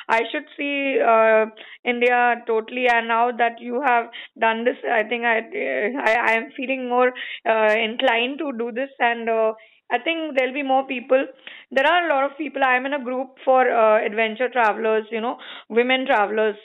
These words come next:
We are all women in this group, a very large group. Uh, we almost cross one point K. And, uh, all of the women are solo travelers. So, uh, the, this trend is coming around now. Not only men, but also women, uh,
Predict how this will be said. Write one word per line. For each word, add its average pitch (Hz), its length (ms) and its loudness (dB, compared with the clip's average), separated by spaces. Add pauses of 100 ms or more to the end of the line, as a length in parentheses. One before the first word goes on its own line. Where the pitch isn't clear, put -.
(100)
We 233 180 0
are 226 100 6
all 240 160 4
women 233 260 0
in 226 160 -2
this 208 180 -2
group, 208 260 0
a 226 120 -12
very - 240 0
large 214 360 0
group. 208 240 -8 (460)
Uh, 220 60 2
we 233 180 4
almost 226 520 2
cross 226 340 2
one 214 240 0
point 220 320 -2
K. 208 300 0 (400)
And, 240 380 0
uh, 240 680 2 (300)
all 320 220 2
of 285 80 -8
the 311 80 -6
women 277 320 -2
are 277 240 2
solo 262 260 2
travelers. 202 480 0 (400)
So, 311 320 4
uh, 254 300 4 (320)
the, 247 180 4
this 269 220 0
trend 277 260 0
is 370 140 -2
coming 262 260 0
around 269 360 0
now. 214 340 -4 (400)
Not 254 160 2
only 277 220 2
men, 247 280 0
but 254 120 2
also 247 260 0
women, 247 480 -4
uh, 202 320 -2